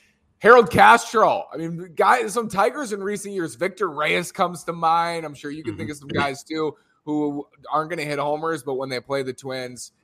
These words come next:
Speaker 1: hit homers. Harold Castro, too, today. Just kinda one of those days, Brandon, I think.
Speaker 2: Yeah.
Speaker 1: Uh,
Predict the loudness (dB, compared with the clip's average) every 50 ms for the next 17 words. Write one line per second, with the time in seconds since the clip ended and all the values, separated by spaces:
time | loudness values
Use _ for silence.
0 | _ -8 -8 -8 -6 -4 -6 -6 -6 -8 -12 -12 -8 -6 -6 -6 -6 _ -4 -2
1 | -2 -2 -2 -4 -6 -6 -6 -6 _ -10 -8 -8 -8 -8 -10 -10 -6 -2 -2 -2
2 | -2 -4 _ _ _ _ _ -6 -6 -4 2 4 6 6 6 6 6 6 4 4
3 | 4 4 4 4 2 2 -2 -4 -4 -2 -2 -2 -4 -4 _ -4 -4 -4 -4 -6
4 | -8 -8 -6 -6 -6 -6 -6 -6 -6 -4 -6 -6 -10 -14 -18 -18 -20 _ _ _
5 | -4 0 0 2 2 2 0